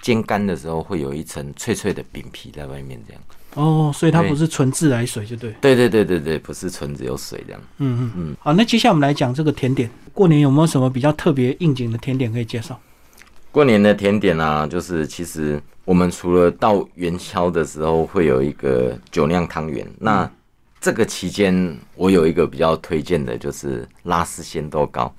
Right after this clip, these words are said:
Speaker 1: 哦，这个鲜豆糕其实它是天津那个地区，它之前有网红过一段时间的一个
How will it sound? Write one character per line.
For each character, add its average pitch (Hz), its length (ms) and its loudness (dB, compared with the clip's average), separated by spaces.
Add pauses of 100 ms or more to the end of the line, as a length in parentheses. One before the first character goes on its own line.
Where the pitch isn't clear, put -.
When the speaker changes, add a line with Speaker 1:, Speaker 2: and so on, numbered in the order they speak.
(440)
Speaker 1:
哦， 73 120 -6
这 117 100 4
个 107 80 6
鲜 101 220 -2
豆 98 120 4
糕 92 200 2
其 92 160 -6
实 71 160 -18
它 78 180 -8
是 73 320 -10 (320)
天 95 240 4
津 87 460 0
那 90 100 0
个 71 160 -4
地 78 180 -6
区， 76 380 -10
它 73 340 -6 (460)
之 104 160 -6
前 80 180 -2
有 69 260 -4
网 67 240 -4
红 71 300 -12
过 87 220 2
一 71 60 -2
段 80 240 -4
时 - 180 -12
间 71 220 -12
的 64 100 -12
一 64 160 -12
个 65 200 -10